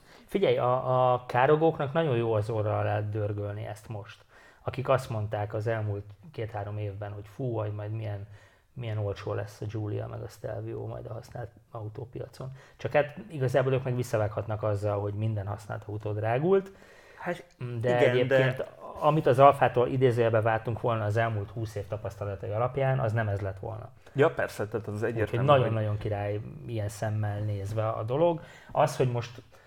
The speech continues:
Speaker 1: ha én akarnék egy újat és el akarnám adni a régit, persze tök jó áron ki tudnék belőle szállni, de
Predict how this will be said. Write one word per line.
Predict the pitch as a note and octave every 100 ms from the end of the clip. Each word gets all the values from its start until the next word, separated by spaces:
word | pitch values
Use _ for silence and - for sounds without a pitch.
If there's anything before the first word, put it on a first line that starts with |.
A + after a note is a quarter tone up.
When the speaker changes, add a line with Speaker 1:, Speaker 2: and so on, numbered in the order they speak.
| - _ -
Speaker 1:
ha | C3
én | C3+ C3
akarnék | A#2 A#2+ A#2 A2
egy | A2+ A#2+
újat | C3 A2+
és | G#2+ -
el | A#2+
akarnám | G#2+ G#2+ G#2 A2
adni | A2+ G#2+
a | G2+
régit, | A2 A2+ A2
persze | - A2+ G#2 G#2+
tök | A2 -
jó |
áron | G2+ G2+ G#2
ki | G#2
tudnék | G#2+ G#2 G2
belőle | G2+ G2+ G2+
szállni, | - G#2+ B2+ D#3+ D#3
de | B2+ A2 G#2 G#2 G#2+